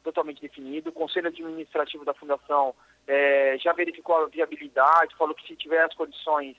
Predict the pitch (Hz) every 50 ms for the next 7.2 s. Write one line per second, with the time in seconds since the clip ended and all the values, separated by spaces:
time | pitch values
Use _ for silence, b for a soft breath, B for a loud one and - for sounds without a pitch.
0 | _ 143 147 147 - 151 - - 151 143 143 139 135 127 127 143 147 143 - 151
1 | 139 143 160 170 156 151 - - 143 131 135 127 127 123 127 - 135 127 151 170
2 | - B B B B B B B B 139 147 160 160 151 170 160 160 170 185 185
3 | 190 175 165 170 190 226 226 - - 170 170 180 190 - - 123 190 190 185 180
4 | 175 175 170 165 160 160 - - 180 180 - - 208 185 156 139 135 123 135 -
5 | - 180 190 190 - - 156 135 110 _ _ b b b b b b _ - 170
6 | 170 180 180 - - 151 - - 185 170 185 214 226 240 - - 196 160 147 165
7 | 196 202 180